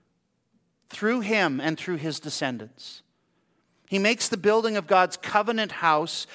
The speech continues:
the basis of what he wants and prays for. And this covenant, this, this house is not just a house, um, an earthly temple made by human hands, as it says. Listen to seven to fourteen again.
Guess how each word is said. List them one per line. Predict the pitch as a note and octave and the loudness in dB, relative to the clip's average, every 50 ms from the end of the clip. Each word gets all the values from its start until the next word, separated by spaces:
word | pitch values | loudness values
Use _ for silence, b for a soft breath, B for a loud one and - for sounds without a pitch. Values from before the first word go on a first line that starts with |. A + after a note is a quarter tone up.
| B B B | B B B
the | - F3 | -4 -4
basis | C#3 - F#3 F#3 G3+ A3 G3+ - A#3+ G#3 - G#3+ | -2 2 2 4 4 2 2 0 -2 0 0 -2
of | F#3 D3+ | -2 -2
what | F3+ F#3 F3+ | -2 -2 -2
he | - F3+ E3+ | -2 -4 -6
wants | D3 C#3+ D#3 E3+ F#3+ G3+ G3 - - | -4 0 2 2 2 2 0 -4 -6
and | F#3+ F3+ - | -6 -8 -8
prays | - - F#3 F#3+ F#3+ F3+ - | -6 -6 -6 -4 -4 -6 -8
for. | - - - G#2+ G2+ G#2+ A2+ _ _ _ _ _ _ _ _ _ _ _ _ _ _ _ _ _ _ _ _ _ _ | -10 -10 -12 -16 -16 -16 -20 _ _ _ _ _ _ _ _ _ _ _ _ _ _ _ _ _ _ _ _ _ _
And | D3+ D3+ | -6 -4
this | D3 D#3 - - | -2 -2 -4 -4
covenant, | - - - G#3 A3 G3 F#3 D#3 C3+ B2+ - | -6 0 2 2 2 2 0 -2 -4 -2 -2
this, | D#3+ C#3+ - - B B B B B B B | -2 -2 -2 -4 B B B B B B B
this | - D#3+ C#3+ - | -4 -4 -2 -2
house | - - - - A3 A3 G3+ E3 - F3 | -4 -4 2 4 4 4 4 2 -2 -6
is | D#3 C3+ | -6 -4
not | D3 F3 G3 G3+ - | 0 2 2 2 0
just | - G3 F3 - - | -2 -6 -8 -4 -2
a | F3+ D#3+ D3 C#3 B B B B B | 0 0 0 -2 B B B B B
house, | - - G3+ G3+ G3+ F3 - - - B B B B B - | -2 2 4 4 4 4 0 -4 -6 B B B B B -4
um, | - D3+ D#3 D#3 | 0 0 0 2
an | - E3 D#3+ - | 2 0 0 2
earthly | - F#3 A3 A3 G#3+ - F3+ F#3 | 2 4 4 4 2 -2 -6 -6
temple | - - - D#3+ D3+ C3+ - - A2 F2+ - _ _ _ _ _ _ _ _ _ _ _ _ _ _ _ _ _ _ _ _ _ | -6 -6 -4 -2 -2 -2 -2 -6 -10 -12 -12 _ _ _ _ _ _ _ _ _ _ _ _ _ _ _ _ _ _ _ _ _
made | D#3+ F3+ G3+ E3+ | -2 -2 0 2
by | E3+ F3+ E3 | 4 2 2
human | D3+ D#3+ F#3 F3+ E3+ D#3 | 2 -2 -4 -2 -2 -4
hands, | D3 D3 F#3 F#3+ E3 C3+ A#2+ - _ - - - - _ _ _ _ _ _ _ _ _ C#3 | -4 -4 -6 -6 -6 -8 -10 -12 _ -20 -20 -20 -20 _ _ _ _ _ _ _ _ _ -8
as | C#3 B2+ | -8 -6
it | C3 A#2 | -6 -6
says. | - - D#3+ C#3 B2 A2+ A2 - | -4 0 0 0 0 0 -4 -6
Listen | E3+ E3 - F#3+ F3 | -6 -4 -4 -6 -4
to | - E3+ D3+ B B B B B B | -4 -6 -6 B B B B B B
seven | - - - - G3+ F3+ E3+ F3+ E3 D3+ | -8 -6 0 4 4 4 4 2 -4 -6
to | - - D#3 | -8 -10 -14
fourteen | - - F#3 F3 E3 - - F#3 F#3+ F#3 | -8 -4 -2 -2 -2 -2 -4 -6 -4 -4
again. | F3 C#3+ C#3+ C3 B2+ A#2+ | -4 -4 -4 -6 -6 -8